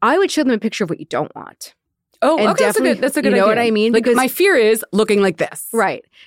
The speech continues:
Speaker 1: Don't start getting into, like, blue reds, orange reds, war-, okay, everyone has a different concept of red hair.
Speaker 2: Right.
Speaker 1: Okay? It, maybe it's a freaking picture of an Irish setter. If that's what you want, bring in the dog picture, okay?
Speaker 2: Lovely.
Speaker 1: Then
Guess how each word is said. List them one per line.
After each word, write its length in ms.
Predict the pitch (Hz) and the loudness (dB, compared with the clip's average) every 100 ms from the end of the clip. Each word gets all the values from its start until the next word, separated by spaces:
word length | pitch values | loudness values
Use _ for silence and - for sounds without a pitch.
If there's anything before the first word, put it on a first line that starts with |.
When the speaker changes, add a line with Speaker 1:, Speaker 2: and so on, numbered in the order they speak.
| _ | _
Speaker 1:
Don't 260 | 240 320 330 | 0 0 0
start 280 | 370 359 | -2 -2
getting 220 | - 285 269 | 0 0 0
into, 160 | - | 0
like, 220 | 196 170 | -2 -2
blue 420 | 190 240 294 302 262 | 0 2 2 2 0
reds, 480 | 269 262 254 247 220 | 0 2 2 0 0
orange 460 | - 226 247 247 233 | 0 0 0 0 -2
reds, 480 | 240 240 226 226 180 | 0 2 2 0 0
war-, 300 | 196 226 214 - - - | 0 0 -2 -10 -20 -12
okay, 200 | 214 240 - | -4 -4 -2
everyone 420 | 226 240 311 285 | -2 -2 -2 -2
has 500 | 233 214 202 185 190 - | -4 -4 -4 -2 -4 -4
a 80 | 185 | -4
different 640 | 160 - 185 - 208 - - | -4 -4 -6 -4 -4 -4 -8
concept 800 | - - 160 160 - 220 226 _ 175 | -10 -4 -4 -4 -4 -4 -6 _ -8
of 200 | 165 - | -8 -8
red 460 | 160 151 151 156 - - | -6 -4 -6 -8 -18 -12
hair. 400 | 151 123 - - - | -10 -10 -14 -16 -8
Speaker 2:
Right. 400 | 143 - - - | -8 -8 -16 -10
Speaker 1:
Okay? 420 | 170 185 175 202 - | -6 -2 -2 -2 -2
It, 180 | 196 196 | -2 -2
maybe 240 | 190 262 | -2 -2
it's 160 | 277 262 | -4 -4
a 40 | |
freaking 360 | - 247 233 - | -4 -2 -4 -4
picture 220 | 220 240 | -8 -6
of 40 | |
an 60 | 180 | -4
Irish 340 | 160 180 196 | -2 -2 -4
setter. 340 | - 190 160 - | -4 -2 -2 -6
If 100 | - | -8
that's 220 | 175 180 | -6 -4
what 100 | 233 | -2
you 80 | 214 | 0
want, 180 | 214 160 | -2 0
bring 180 | 185 214 | -2 -2
in 80 | |
the 80 | 214 | 0
dog 280 | 190 165 - | 0 -2 -4
picture, 400 | - - 90 - | -16 -12 -12 -10
okay? 140 | 165 | -4
Speaker 2:
Lovely. 420 | 185 202 165 - 156 - _ _ | -2 -2 -4 -8 -14 -20 _ _
Speaker 1:
Then 420 | 185 214 226 285 | -4 -2 0 -2